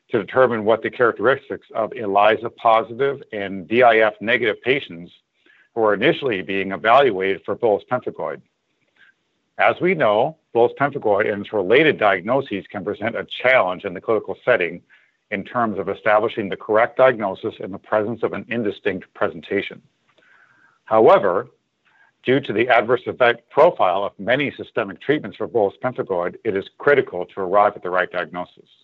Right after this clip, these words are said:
Doctor Whelan, please describe how the idea for this project came to be and how might the practicing dermatologist use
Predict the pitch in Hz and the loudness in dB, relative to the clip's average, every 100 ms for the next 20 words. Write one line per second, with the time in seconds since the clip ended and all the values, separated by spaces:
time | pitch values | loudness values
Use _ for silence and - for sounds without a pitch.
0 | _ _ _ _ _ _ _ _ _ - | _ _ _ _ _ _ _ _ _ -20
1 | _ _ _ _ _ _ _ 139 139 139 | _ _ _ _ _ _ _ 2 4 4
2 | 151 165 139 - 175 175 - - 127 - | 4 4 2 4 4 4 -4 -6 -6 0
3 | 131 123 98 95 107 110 107 104 107 113 | 6 6 6 2 -2 0 0 0 2 0
4 | 107 104 104 - 110 104 104 113 101 101 | 0 -4 -4 0 0 0 -4 -6 -6 -6
5 | 101 107 143 139 - 104 107 113 113 113 | -2 0 -2 -4 -8 -2 0 2 0 -4
6 | - 110 107 - 107 107 95 - 120 95 | -4 -2 -2 -4 -6 -4 -4 2 2 0
7 | 92 - 104 | -8 -6 -6